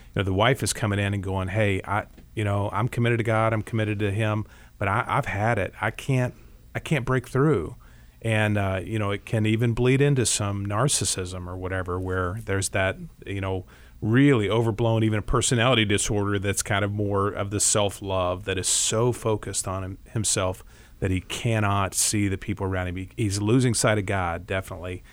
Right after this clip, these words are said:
And he, and he, and it's very clear he's losing,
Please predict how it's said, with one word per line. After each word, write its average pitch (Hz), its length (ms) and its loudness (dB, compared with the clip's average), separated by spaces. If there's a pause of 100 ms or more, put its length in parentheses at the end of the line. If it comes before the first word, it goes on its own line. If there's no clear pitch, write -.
(200)
And 98 120 0
he, 92 100 0 (140)
and 101 180 -2
he, 98 220 0 (100)
and 101 240 -2 (100)
it's 101 220 -4
very 120 400 4
clear 85 400 -2
he's 101 260 -2
losing, 101 580 0